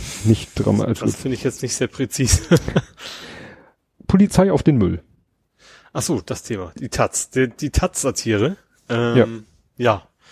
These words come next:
Speaker 2: Ja, ähm, ich finde wir so, ich, erstens vorab, ich finde das Ding jetzt nicht,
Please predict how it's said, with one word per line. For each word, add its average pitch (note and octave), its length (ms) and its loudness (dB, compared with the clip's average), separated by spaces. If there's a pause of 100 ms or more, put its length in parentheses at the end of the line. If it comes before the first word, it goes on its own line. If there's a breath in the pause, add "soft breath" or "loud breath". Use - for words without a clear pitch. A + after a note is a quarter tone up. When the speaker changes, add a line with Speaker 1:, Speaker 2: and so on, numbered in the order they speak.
(360 loud breath)
Speaker 2:
Ja, C3+ 400 4 (120)
ähm, C#3 480 4 (120)
ich - 80 -16
finde F3 400 -4
wir F3 160 6
so, D#3+ 240 4 (540)
ich, - 240 -6
erstens F3+ 360 0
vorab, E3 260 4
ich D3+ 100 -6
finde D#3 180 2
das C3 240 0
Ding C#3+ 180 2
jetzt C#3+ 340 0
nicht, D3 360 -4